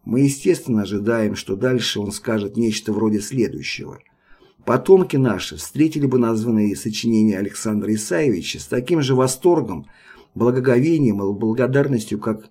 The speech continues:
в девятнадцатом веке встретили слово о полку Игореве, написанное за шестьсот лет до этого.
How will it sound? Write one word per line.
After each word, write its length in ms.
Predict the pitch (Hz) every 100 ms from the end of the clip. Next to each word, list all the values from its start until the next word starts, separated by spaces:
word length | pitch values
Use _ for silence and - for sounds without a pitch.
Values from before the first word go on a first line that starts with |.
| -
в 100 | 104
девятнадцатом 600 | 113 113 131 120 - 120
веке 480 | 120 143 139 110 - - - _
встретили 540 | - - 131 131 131 113
слово 440 | - 135 131 120
о 20 |
полку 440 | 110 113 110 - 123
Игореве, 680 | 117 139 107 73 65 62 _ _ _ - -
написанное 840 | 110 110 139 127 117 107 95 78
за 180 | 82 113
шестьсот 640 | 107 123 - - 131 -
лет 260 | 113 117 110
до 120 | 107
этого. 520 | 104 - - - -